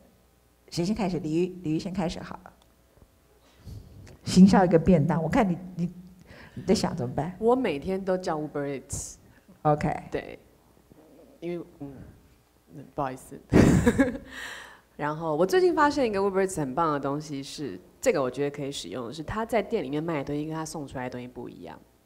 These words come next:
Speaker 2: 因为送出来当然有温度的考量，跟有你真的吃下去的时候，时间已经过了很久了，所以它不可能是像餐厅里面现做好盛上来给你这样的菜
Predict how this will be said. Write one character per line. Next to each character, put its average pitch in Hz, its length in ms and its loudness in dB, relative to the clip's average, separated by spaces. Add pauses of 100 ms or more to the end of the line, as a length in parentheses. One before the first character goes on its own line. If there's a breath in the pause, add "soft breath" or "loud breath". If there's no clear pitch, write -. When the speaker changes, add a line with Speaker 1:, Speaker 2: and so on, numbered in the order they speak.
(400 soft breath)
Speaker 2:
因 233 60 -4
为 262 40 2
送 254 200 2
出 220 140 -2
来 202 100 4
当 185 140 0
然 175 140 2
有 139 120 2
温 170 320 -2
度 175 140 2
的 139 80 2
考 110 240 -6
量， 69 260 -6 (160)
跟 175 200 0
有 151 100 -4
你 131 100 -10
真 214 160 -4
的 214 80 2
吃 208 220 -2
下 220 180 0
去 156 180 -4
的 135 60 0
时 127 160 -8
候， 151 220 -2
时 - 260 -6
间 226 200 -2
已 190 40 -2
经 170 140 -8
过 175 160 0
了 147 60 -2
很 156 320 -12
久 196 220 -6
了， - 140 -14
所 233 120 0
以 - 20 4
它 254 60 4
不 - 120 0
可 185 120 -2
能 147 180 -8
是 202 100 -4
像 190 220 4
餐 202 180 0
厅 202 120 0
里 135 80 -2
面 160 160 -2
现 180 260 -2
做 165 180 2
好 143 200 -4
盛 139 200 -8
上 170 140 -2
来 139 100 -2
给 131 160 -8
你 131 140 -12
这 - 100 -10
样 131 160 -6
的 117 120 -8
菜 - 260 -6